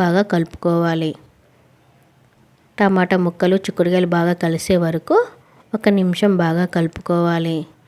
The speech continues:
ఇలా కలుపుకొని మూత పెట్టుకొని కొంచెం ఉప్పు, కారం, పసుపు అన్నీ పట్టే వరకు ఉడకనివ్వాలి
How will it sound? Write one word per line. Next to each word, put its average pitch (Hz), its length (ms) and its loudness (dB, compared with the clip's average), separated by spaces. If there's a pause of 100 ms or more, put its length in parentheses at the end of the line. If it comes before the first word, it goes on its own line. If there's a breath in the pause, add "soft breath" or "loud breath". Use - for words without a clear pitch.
(480 soft breath)
ఇలా 214 120 4 (100)
కలుపుకొని 190 640 0
మూత 220 200 2 (140)
పెట్టుకొని 180 560 0 (240)
కొంచెం 233 380 2 (140)
ఉప్పు, 220 200 2 (120)
కారం, 202 240 2 (120)
పసుపు 226 440 0
అన్నీ 190 280 0
పట్టే 180 320 0
వరకు 165 340 -2 (1000 soft breath)
ఉడకనివ్వాలి 185 680 2